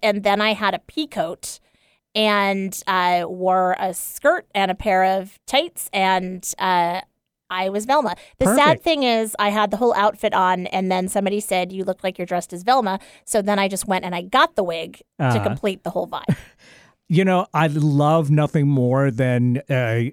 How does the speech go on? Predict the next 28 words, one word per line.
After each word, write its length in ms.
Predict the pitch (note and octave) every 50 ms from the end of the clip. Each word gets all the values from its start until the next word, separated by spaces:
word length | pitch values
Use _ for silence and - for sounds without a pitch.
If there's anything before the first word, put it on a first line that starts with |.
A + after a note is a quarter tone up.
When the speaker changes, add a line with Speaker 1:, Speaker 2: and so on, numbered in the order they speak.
| - -
Speaker 2:
coming 240 | - D#3+ D#3 C#3+ C#3+
up 160 | C#3+ C3 -
with 160 | D3+ C#3 A2+ C3+
an 60 | C3
idea, 560 | C3 C3+ C3 A2+ A#2+ C3 B2 B2 B2 C3 - -
and 160 | C#3 C3 C3
then 120 | B2+ B2
you've 140 | A#2+ B2+ A2+
got 200 | - B2 B2 B2+
all 320 | B2+ - A#2+ A#2+ B2 B2 A#2
the 400 | B2 B2+ A#2+ A#2+ A#2 A#2+ C#3 - -
stuff, 500 | D#3+ - - - B2 A2 A2+ A2+ - - - _ _ _ - - -
uh, 100 | - B2+ C3 - _ - - - _ _ -
already, 600 | C#3+ C3+ C3 A#2+ B2 A2 A2+ A#2 B2+ C#3+ D3 C3+
Speaker 1:
Mm-hmm. 600 | - - F#3 - - F3+ F#3 G3 D#3+ - - C4+
Speaker 2:
<laughs> 60 | G3+
like 220 | F#3+ D#3 D3+ C#3 -
the 80 | D3
Superman 520 | B2 - E3 C3 D#3 C#3+ C#3 D3 C#3+ C#3+ C3
thing, 200 | D3+ C#3 C#3 - - -
<laughs> 140 | B3 A#3+ D#3+
Speaker 1:
Yes. 440 | B3+ E4 - - C4+ G3 F#3 A#3+ -
Speaker 2:
the 80 | - D#3+
Clark 360 | - - F#3+ E3 D3+ C#3 -
Kent 240 | - C#3+ C#3+ D3 -
thing. 320 | D3+ C#3+ C#3+ D3 C#3+ C#3 - - - - D#3+ B2+ -
Uh, 300 | - D3 D3 C#3 C3+ D#3+ - -
I, 300 | F#3 D#3 C3+ C3+ C3 C#3